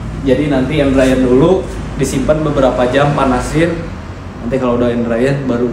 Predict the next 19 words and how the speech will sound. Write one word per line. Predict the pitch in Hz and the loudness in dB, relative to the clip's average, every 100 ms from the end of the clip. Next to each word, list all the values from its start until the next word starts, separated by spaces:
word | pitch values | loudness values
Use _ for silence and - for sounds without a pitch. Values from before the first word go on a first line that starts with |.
| - | -2
gaspol, | 110 - 120 110 | -6 -4 -4 -4
guys. | 107 - - - - - - - | -4 -8 -12 -12 -14 -14 -12 -6
Itu | 143 190 | 0 0
C | 160 | 0
V | 165 | 0
T-nya | 175 208 | 2 2
belum | 190 185 | 4 2
dipasang, | 170 170 165 196 196 - - - - - | 2 0 0 0 0 0 -6 -8 -10 -4
eh, | 139 135 135 | 0 2 2
roda | 135 135 | 2 2
belakangnya, | 139 123 127 131 156 135 | 2 0 0 -2 -2 -2
jadi | 127 147 151 | -2 -2 -2
nggak | 135 127 | -2 -2
muter. | 123 - - - - - - - - - - - - - - - - - - 139 | -4 -6 -10 -12 -14 -14 -16 -16 -16 -16 -16 -16 -16 -16 -18 -18 -18 -18 -12 -4
Jadi | 143 | 0
nanti | 151 143 160 | 0 0 0
end | 143 | 2
dryerin | 131 135 131 131 127 | 2 4 6 6 4
dulu, | 127 156 190 | 4 2 2